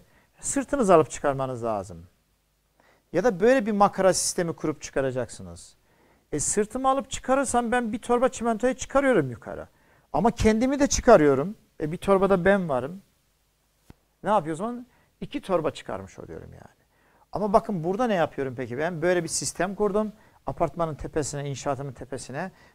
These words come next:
Buradan bunu ç-, çektiğim zaman bu ne yapıyor? Yukarı doğru rahat bir şekilde çıkıyor. Basit makinelerde bu makaralar diyoruz ki ne yapar peki? Sadece kuvvetin yönünü değiştirirler. E, kuvvetten kazandırmazlar, yoldan da kaybettirmezler.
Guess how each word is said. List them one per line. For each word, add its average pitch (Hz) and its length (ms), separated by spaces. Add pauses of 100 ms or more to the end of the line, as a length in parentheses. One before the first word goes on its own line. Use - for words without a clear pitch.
(140)
Buradan 170 320
bunu 160 160
ç-, - 200 (140)
çektiğim 139 440
zaman 135 200
bu 175 100
ne 160 40
yapıyor? 131 320
Yukarı 135 340
doğru 104 200
rahat 135 220
bir - 40
şekilde 123 260
çıkıyor. - 360 (760)
Basit - 280
makinelerde 202 500
bu 202 80
makaralar 202 540
diyoruz 190 260
ki 175 140
ne 202 60
yapar 185 400
peki? 180 340 (260)
Sadece 190 320
kuvvetin 180 440
yönünü 151 320
değiştirirler. 175 640 (260)
E, 143 240
kuvvetten 151 460
kazandırmazlar, 156 840
yoldan 151 360
da 165 80
kaybettirmezler. - 880